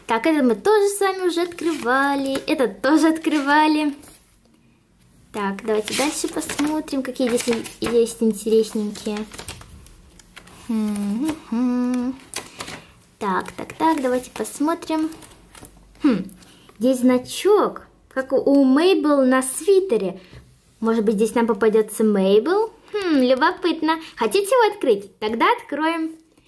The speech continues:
Давайте его откроем. И, например, вот этот, который я ранее показала. Вот этот. Начнём мы с него. Так,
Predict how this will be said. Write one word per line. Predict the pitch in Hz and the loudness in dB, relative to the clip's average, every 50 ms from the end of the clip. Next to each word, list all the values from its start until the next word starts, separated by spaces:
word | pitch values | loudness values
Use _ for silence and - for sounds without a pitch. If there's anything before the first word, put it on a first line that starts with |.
| _ _ - | _ _ -6
Давайте | 254 254 254 254 254 - 240 220 | -2 -2 -2 -2 -2 -4 -6 -6
его | 220 240 339 | -2 0 0
откроем. | 403 403 403 - - 392 392 392 392 392 - | 0 0 -2 -4 -2 0 0 0 -2 -4 -6
И, | 339 349 | -4 -2
например, | 320 320 320 294 277 277 294 311 311 311 311 302 285 | -2 -2 -2 0 2 2 2 2 2 2 2 0 0
вот | 240 269 269 269 320 | 0 0 0 0 0
этот, | 330 320 311 - | 0 0 0 0
который | - 233 226 - 254 254 254 240 | -2 -2 0 2 2 4 4 4
я | 208 202 202 | 4 2 2
ранее | 220 233 247 247 240 240 226 | 2 2 2 2 2 0 0
показала. | - 233 233 - - 220 208 202 196 - - 190 175 170 160 165 175 208 277 370 403 - - - - - - - | -2 -2 -4 -2 -4 -4 -4 -4 -6 -6 -4 -2 -2 0 0 0 0 0 0 -2 -2 -6 -14 -20 -20 -20 -10 -6
Вот | 196 208 202 | -4 -2 -2
этот. | 180 180 - - - - - - - | -2 -4 -8 -12 -18 -16 -16 -6 -4
Начнём | 254 262 269 302 294 277 | -4 -2 0 2 2 2
мы | 254 240 | 2 2
с | 247 - - | 0 -2 -2
него. | 233 233 220 196 190 190 220 320 453 - - - _ _ - - _ - - - - - - - _ _ _ - - _ _ _ _ _ | 0 0 0 0 2 2 2 2 0 -2 -8 -16 _ _ -20 -20 _ -20 -20 -20 -20 -20 -20 -20 _ _ _ -20 -20 _ _ _ _ _
Так, | - - - | -10 -10 -10